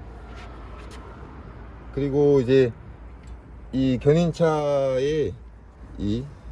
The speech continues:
십삼 핀 전기 케이블을 연결하실 때, 어, 그냥 바로 이렇게 카라반에서 다이렉트로 연결을 하시면 이 주행 중에 케이블이 바닥에 끌리거나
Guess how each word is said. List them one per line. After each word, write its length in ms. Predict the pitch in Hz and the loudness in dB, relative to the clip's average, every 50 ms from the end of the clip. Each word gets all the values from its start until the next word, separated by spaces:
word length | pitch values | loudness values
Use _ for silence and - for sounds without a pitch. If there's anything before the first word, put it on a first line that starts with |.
| - - - - | -16 -16 -16 -18
십삼 340 | - - 160 - 190 180 165 | -16 -12 -2 2 4 4 4
핀 120 | 143 143 107 | 2 -2 0
전기 240 | 131 127 131 131 | 0 0 0 -2
케이블을 440 | 131 - 185 185 190 170 165 139 120 | -2 0 2 2 4 4 2 4 4
연결하실 560 | 110 110 127 123 135 123 127 127 113 131 127 | 4 4 4 4 4 4 4 2 2 -2 -4
때, 180 | - 160 123 87 - - - - - - - - - - - - - - - - - - - - - - - - - - | 0 0 0 0 0 -4 -14 -20 -20 -20 -20 -20 -20 -20 -20 -20 -20 -20 -20 -20 -20 -20 -20 -20 -20 -20 -20 -18 -12 -10
어, 140 | - - - | -8 -8 -4
그냥 200 | - 151 156 135 | 2 2 2 2
바로 300 | - - 156 175 175 165 | 4 4 4 6 6 6
이렇게 300 | 156 151 147 - 151 139 | 4 4 2 2 2 0
카라반에서 800 | - 160 175 190 180 180 170 160 151 131 147 143 143 135 120 113 - - - - - - - - - - - - - | 2 2 2 4 4 4 2 0 2 4 4 4 4 4 2 0 -4 -8 -18 -18 -18 -18 -18 -18 -16 -16 -14 -4 2
다이렉트로 480 | 139 160 160 165 151 - 170 147 139 127 | 4 4 6 4 4 2 2 4 4 4
연결을 380 | 120 131 135 151 143 143 143 | 4 4 4 4 4 4 4
하시면 460 | 143 160 151 151 156 156 165 170 151 110 92 90 - - - - - - - - - - - - - - | 2 2 0 0 -2 0 2 2 0 0 -2 -6 -8 -12 -16 -16 -16 -16 -18 -18 -18 -18 -18 -14 -10 -10
이 60 | - | -8
주행 280 | - - 151 160 156 139 | -2 2 2 2 2 2
중에 220 | 127 120 107 104 | 0 0 0 0
케이블이 600 | 98 160 190 202 190 170 160 139 135 131 120 104 | 0 2 2 2 2 2 0 0 0 -2 -2 -4
바닥에 420 | - - 110 107 127 120 117 117 | -4 -4 -4 -2 -2 -2 -2 -4
끌리거나 720 | - - - 190 196 196 190 170 147 131 135 160 185 202 | -6 -6 -6 -6 -4 -2 -2 0 0 0 0 -2 -4 -4